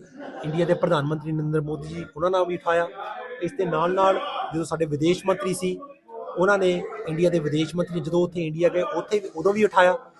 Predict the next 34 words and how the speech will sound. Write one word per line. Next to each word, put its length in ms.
ਸੋ 160
ਇਹ 160
ਸਮੇਂ-ਸਮੇਂ 600
'ਤੇ 220
ਉਠਾਉਂਦੇ 680
ਰ-, 40
ਰਹੇ 420
ਆ। 60
ਤਾਂ 140
ਅਸੀਂ 280
ਦੇਖੋ, 280
ਆਪਾਂ 200
ਧੱਕੇ 340
ਦੇ 80
ਨਾਲ 120
ਕਿਸੇ 160
ਨੂੰ 80
ਕੁਛ 160
ਨਹੀਂ 80
ਕਹਿ 120
ਸਕਦੇ। 260
ਜਿੱਦਾਂ 320
ਹੁਣ 140
ਅਸੀਂ 220
ਉੱਥੇ 140
ਗਾਜ਼ਾ 400
ਦੇ 80
ਵਿੱਚ, 140
ਅਸੀਂ 320
ਚਾਹੁੰਦੇ 200
ਗਾਜ਼ਾ 300
ਦੇ 80
ਵਿੱਚ 240
ਉੱਥੇ 600